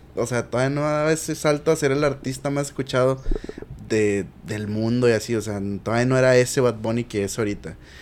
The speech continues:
Pero estaba a punto de serlo, o sea, a los meses lo fue, ¿sabes? Con el Yo hago lo que me dé la gana, o sea, estuvo muy cabrón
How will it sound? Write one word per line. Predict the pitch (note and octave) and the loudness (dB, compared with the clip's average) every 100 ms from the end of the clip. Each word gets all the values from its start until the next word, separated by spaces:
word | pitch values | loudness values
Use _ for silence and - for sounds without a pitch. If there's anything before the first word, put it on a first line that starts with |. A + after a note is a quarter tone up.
| - - - - | -20 -20 -6 2
Pero | B2+ | 4
estaba | A#2 - C3 | 4 4 6
a | C3+ | 4
punto | B2 A2 | 0 0
de | G#2+ | 2
serlo, | D3 B2 | 2 2
o | |
sea, | G#2+ A2+ G#2+ | 0 -2 0
a | |
los | A2+ G#2+ | 0 2
meses | A#2+ B2 - C3 | 2 2 0 -2
lo | A#2+ G#2 | -2 -2
fue, | - C3 A#2+ - | 0 0 0 -2
¿sabes? | A2 G#2+ | -6 -6
Con | - G#2+ | -6 -4
el | G#2 | -2
Yo | G#2+ | 0
hago | A2+ | 0
lo | A2 | -2
que | G#2+ | -4
me | G#2 | -6
dé | G#2 | -4
la | |
gana, | A#2 A2 | -4 -4
o | |
sea, | G2 F2+ | -6 -10
estuvo | - - G#2+ | -12 -8 -6
muy | A#2 A#2 | -2 -2
cabrón | A2+ A#2+ A2+ A2 | -2 -2 -2 -4